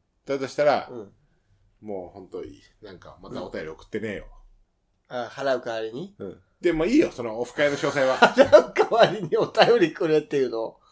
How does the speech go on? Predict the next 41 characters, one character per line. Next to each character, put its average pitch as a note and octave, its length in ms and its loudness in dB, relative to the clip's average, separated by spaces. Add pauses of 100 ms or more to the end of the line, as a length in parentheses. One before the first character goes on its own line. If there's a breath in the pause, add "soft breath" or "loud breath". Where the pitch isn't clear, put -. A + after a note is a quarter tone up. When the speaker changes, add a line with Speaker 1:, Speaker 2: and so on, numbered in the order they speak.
(120 soft breath)
Speaker 1:
俺 C3 180 6
が、 B2 240 2
俺 C3+ 140 6
ら、 A#2 260 4
い C3+ 40 2
い C3+ 60 2
よ、 B2 140 0
い C3 220 -4
い - 20 -12
よ、 B2 60 -2
安 B2 180 -4
い C3 60 0
も A2+ 100 -2
ん F2+ 60 -8
じ - 80 -16
ゃ - 20 -16
ん。 - 60 -8
Speaker 2:
あ、 E3+ 180 4
安 - 680 0
い C4 100 4
も B3+ 140 4
ん A3 80 2
だ F#3 100 8
け F3+ 100 4
ど、 E3 160 0
ち F#3 100 -4
ょ F3 80 -2
っ - 20 -12
と D3+ 80 -6
そ D#3 180 -4
の、 D3 480 0 (240 soft breath)
セ - 240 -2
リ B3 120 2
フ C4+ 120 -2
が B3+ 140 6
ダ G3+ 180 6
サ A#3 160 2
す A#3+ 160 -4
ぎ A3+ 140 2
る C#3+ 80 -2
よ。 - 240 -6